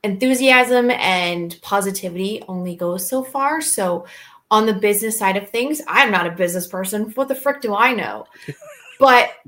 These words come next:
Speaker 1: just in
Speaker 2: Why?
Speaker 1: saying that, I know, right, sailor?
Speaker 2: <laughs>
Speaker 1: surface
Speaker 2: It's the
Speaker 1: stuff
Speaker 2: whiskey.
Speaker 1: can only, <laughs> yeah, yeah, uh, yeah. Sorry, Mom. I've had a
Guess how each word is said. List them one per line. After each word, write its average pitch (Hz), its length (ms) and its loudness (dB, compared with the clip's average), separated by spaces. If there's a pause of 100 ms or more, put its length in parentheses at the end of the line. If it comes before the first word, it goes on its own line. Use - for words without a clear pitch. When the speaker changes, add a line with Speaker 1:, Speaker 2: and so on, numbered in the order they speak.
(580)
Speaker 1:
just 277 280 4
in 262 160 4
Speaker 2:
Why? 254 160 0
Speaker 1:
saying 285 380 2
that, 175 420 -4 (1040)
I 214 140 0
know, 196 340 -4
right, 233 280 -2
sailor? 185 520 -2 (300)
Speaker 2:
<laughs> 196 100 -10 (1300)
Speaker 1:
surface 302 520 2
Speaker 2:
It's 339 180 2
the 120 60 2
Speaker 1:
stuff 247 160 4
Speaker 2:
whiskey. 233 200 -4
Speaker 1:
can 240 60 0
only, 247 240 -2 (100)
<laughs> - 100 -6
yeah, 269 460 0
yeah, 180 540 -4
uh, 226 140 0
yeah. 208 360 4
Sorry, 185 320 -4
Mom. 175 280 -2
I've 190 180 -2
had 180 240 -4
a 180 260 -4